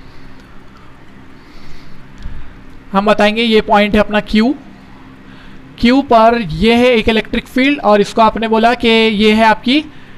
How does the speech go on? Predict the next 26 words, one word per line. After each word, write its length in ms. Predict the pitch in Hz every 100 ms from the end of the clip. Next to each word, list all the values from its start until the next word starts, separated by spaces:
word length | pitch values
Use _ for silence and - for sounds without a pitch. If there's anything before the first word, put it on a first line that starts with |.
| - - - - -
electric 400 | 202 208 - 240
field 400 | - 254 254 262 294
axis 460 | 208 202 - 254 -
वाली, 260 | 196 190 294 - - 190
है 100 | 208
ना, 140 | 339 -
Axis 380 | 196 - 247 -
वाली, 260 | 185 233 - - - - - - - - -
P 100 | 240
cos 240 | 240 220
theta 200 | - 226
के 100 | 226
axis 340 | 240 - 214 196
पे 100 | 208
है 60 | 208
अपन, 280 | 202 285 - - - - -
और 220 | - 202 208
ये 340 | 151 151 285
electric 380 | 277 247 254 254
field 280 | - 269 247
है 200 | 208 220
इधर, 440 | 262 220 226 202 226 - - - - - - - - - - - -
ये 260 | 180 202 247
electric 360 | 233 - 240
field 260 | - 262 247
है 300 | 214 196 -